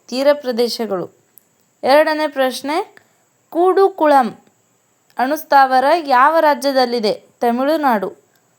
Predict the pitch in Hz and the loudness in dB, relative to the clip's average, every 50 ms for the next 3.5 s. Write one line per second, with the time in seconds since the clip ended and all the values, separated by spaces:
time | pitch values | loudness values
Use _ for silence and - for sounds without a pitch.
0 | _ _ _ - 233 302 330 339 330 320 302 311 302 277 269 262 240 - - 277 | _ _ _ -4 -2 0 2 4 2 2 0 -2 -4 -2 -4 -4 -4 -4 -8 -6
1 | 302 359 392 - _ _ _ _ - - 220 285 311 339 392 381 381 370 349 359 | -4 -4 -6 -6 _ _ _ _ -8 0 2 2 4 4 2 0 0 -2 0 0
2 | 339 330 349 349 349 294 269 269 294 320 330 339 330 330 359 349 349 330 302 294 | 0 0 -2 -2 0 2 4 4 2 2 2 0 0 0 -2 -4 -2 -2 -2 -4
3 | - - 302 294 285 277 262 247 240 | -4 -10 -8 -6 -6 -6 -6 -2 0